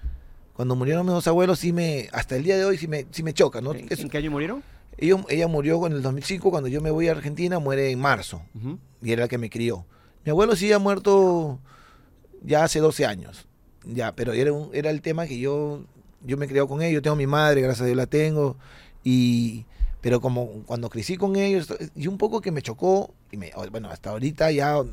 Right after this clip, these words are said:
Speaker 1: es una herida que no ha cerrado.
Speaker 2: Dieciocho años después, qué loco, ¿eh?
Speaker 1: Sí, y yo te hablo del dos mil cinco, que murió mi abuela, que es la, pucha, que m-,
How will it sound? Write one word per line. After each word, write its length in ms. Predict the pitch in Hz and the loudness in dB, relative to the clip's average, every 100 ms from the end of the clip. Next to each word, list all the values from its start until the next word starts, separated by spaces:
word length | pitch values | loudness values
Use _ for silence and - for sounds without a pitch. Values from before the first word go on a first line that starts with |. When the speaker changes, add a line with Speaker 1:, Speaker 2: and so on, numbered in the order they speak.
| - - - - - - | -10 -18 -20 -20 -20 -4
Speaker 1:
es 120 | 127 | -2
una 120 | 165 170 | 0 -2
herida 220 | 170 175 | 0 -2
que 80 | 139 | -2
no 60 | |
ha 40 | 135 | -4
cerrado. 340 | 143 107 - - - | -4 -6 -10 -14 -12
Speaker 2:
Dieciocho 360 | 107 107 135 | -8 -8 -6
años 160 | 143 147 | -6 -6
después, 280 | 120 - 151 | -8 -10 -12
qué 100 | - | -12
loco, 300 | 131 165 107 | -8 -4 -4
¿eh? 40 | |
Speaker 1:
Sí, 400 | - 135 156 143 135 | 0 6 6 6 4
y 580 | 151 151 147 143 147 - - - | 6 8 8 8 6 0 -14 -6
yo 120 | 143 | 0
te 80 | 160 | 2
hablo 140 | 170 | 4
del 100 | 175 | 2
dos 120 | 139 | 0
mil 220 | 139 170 165 | -2 -4 -4
cinco, 380 | 202 180 190 | -4 -2 -2
que 80 | 180 | 0
murió 220 | 135 120 | -2 -2
mi 60 | 139 | 0
abuela, 380 | 139 156 117 113 | 4 4 2 -2
que 120 | 131 | 0
es 60 | 127 | 2
la, 240 | 131 117 | 2 0
pucha, 320 | 110 139 120 | -2 -2 -2
que 80 | 110 | -4
m-, 180 | 110 110 | -6 2